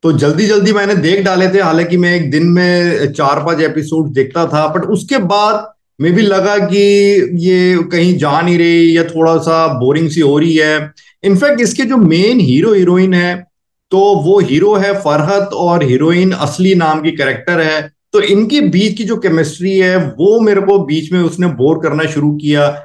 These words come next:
पर उसके बाद मैंने फिर से break लेके एक बार शुरू किया, तीन चार दिन का break लेके, तो फिर मैं इसको end तक नहीं छोड़ पाया। इसके थोड़े से मैं आपको characters के बारे में बताऊं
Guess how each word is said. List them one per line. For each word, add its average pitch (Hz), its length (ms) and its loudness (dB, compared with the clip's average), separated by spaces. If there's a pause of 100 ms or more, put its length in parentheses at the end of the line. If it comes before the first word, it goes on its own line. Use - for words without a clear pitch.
(200)
पर 214 80 0
उसके 226 320 0
बाद 202 460 0
मैंने 202 180 0
फिर 202 180 0
से 208 180 2
break 175 420 0
लेके 185 260 2
एक 175 180 0
बार 185 160 0
शुरू 170 220 2
किया, 170 260 0
तीन 165 240 -4
चार 165 160 0
दिन 156 200 -2
का 165 80 -2
break 147 320 -2
लेके, 151 260 -2
तो 165 100 -6
फिर 196 300 0
मैं 196 180 0
इसको 175 240 -4
end 156 260 -2
तक 165 120 -2
नहीं 139 220 0
छोड़ 151 260 -2
पाया। 147 520 -2 (380)
इसके 208 220 0
थोड़े 240 260 2
से 254 80 0
मैं 254 100 0
आपको 247 160 -2
characters 220 540 -2
के 240 60 -4
बारे 208 220 0
में 214 100 0
बताऊं 185 600 0